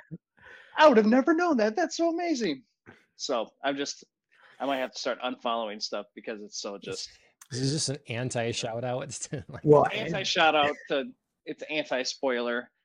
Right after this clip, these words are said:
Speaker 2: It's
Speaker 1: And
Speaker 2: not
Speaker 1: be
Speaker 2: even a
Speaker 1: careful.
Speaker 2: spoiler.
Speaker 1: Yeah, I mean, they could end up, like, actually giving you something juicy that you don't know, 'cause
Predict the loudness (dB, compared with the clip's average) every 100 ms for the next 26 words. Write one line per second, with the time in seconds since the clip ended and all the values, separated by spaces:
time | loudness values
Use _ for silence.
0 | _ -10 2 4 4 2 2 4 4 2
1 | -10 -12 -18 _ -20 _ _ 2 4 6
2 | 4 0 -2 -4 -8 -8 -6 0 4 6
3 | 6 0 0 -10 -6 0 2 2 4 6
4 | 8 6 6 2 0 -2 -2 -2 -4 -2
5 | -2 -2 -2 -2 -2 -2 -2 -2 -2 -6